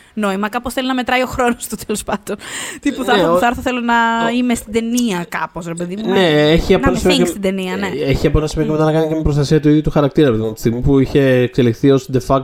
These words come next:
Speaker 2: το, το, το νούμερο ένα πρόσωπο, ας πούμε, του, του M C U στην ουσία.
Speaker 1: Ναι, ήταν το πρόσωπο του M C U.
Speaker 2: Ναι,
Speaker 1: Ναι.
Speaker 2: είναι αλλιώς στην αρχή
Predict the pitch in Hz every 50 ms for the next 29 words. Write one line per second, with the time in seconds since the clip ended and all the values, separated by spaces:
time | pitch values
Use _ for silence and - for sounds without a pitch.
0 | - - 135 123 117 110 107 - - - _ - - - - _ - - - -
1 | - - - 120 - 117 113 120 120 120 113 117 120 120 113 101 - 120 117 -
2 | 123 110 113 110 - - 120 110 - 117 113 110 107 107 107 - 117 110 107 107
3 | 107 107 110 110 - 110 107 107 110 107 107 107 - 107 104 98 - 107 104 104
4 | 104 104 113 - - - - - - - - - - - - 466 349 202 196 214
5 | 233 233 226 214 - 233 240 233 - 240 226 226 220 220 - 208 175 156 - -
6 | - 226 175 147 120 110 107 - - 147 165 185 180 175 175 185 196 185 - -
7 | 175 151 131 120 113 - - 123 120 117 113 127 127